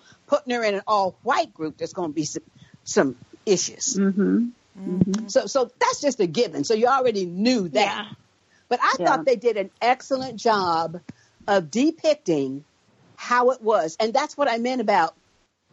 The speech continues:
Speaker 1: everybody's seen the, um, uh, the archival, uh, film footage of the police dogs, you know, barking at the people, and they turning the fire hoses on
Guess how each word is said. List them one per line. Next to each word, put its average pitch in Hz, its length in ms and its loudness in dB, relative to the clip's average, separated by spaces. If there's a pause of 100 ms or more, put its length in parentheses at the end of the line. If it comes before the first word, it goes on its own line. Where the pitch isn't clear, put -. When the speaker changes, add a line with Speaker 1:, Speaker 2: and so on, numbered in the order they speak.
Speaker 1:
everybody's 311 560 2
seen 262 320 -2
the, 208 220 -2
um, 143 400 0 (200)
uh, 175 100 -10 (140)
the 175 280 0 (260)
archival, 214 840 2 (280)
uh, 170 120 2
film 254 300 0
footage 175 420 0
of 175 400 0
the 156 280 0 (280)
police 269 320 0
dogs, 214 580 0
you 226 100 -6
know, 180 400 0 (300)
barking 233 360 0
at 208 120 -2
the 185 60 -16
people, 220 400 -4
and 196 120 -4
they 202 160 -2 (140)
turning 220 260 0
the 185 80 -6
fire 226 340 2
hoses 214 440 0
on 208 240 0